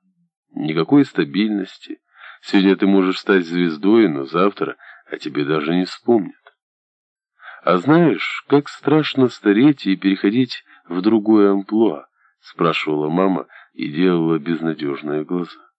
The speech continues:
«А хорошо, если позволят перейти, могут вообще засыпать нафталином». Маша смиренно кивала, понимая, что все эти возгласы — ерунда.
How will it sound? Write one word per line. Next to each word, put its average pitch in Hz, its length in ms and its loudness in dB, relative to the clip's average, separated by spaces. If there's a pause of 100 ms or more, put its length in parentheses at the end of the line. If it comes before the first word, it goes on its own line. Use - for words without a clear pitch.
(480)
«А - 100 -6
хорошо, 131 380 0
если 107 440 2
позволят 87 640 0
перейти, 90 640 -2 (540)
могут 87 420 -2
вообще 104 640 0 (460)
засыпать 76 760 -8
нафталином». 76 640 -4 (1300)
Маша 87 360 -2
смиренно 85 580 0
кивала, 85 480 0
понимая, 80 540 -2
что - 220 -14
все 82 260 -4
эти 78 160 -8
возгласы — 85 580 -6
ерунда. 82 580 -4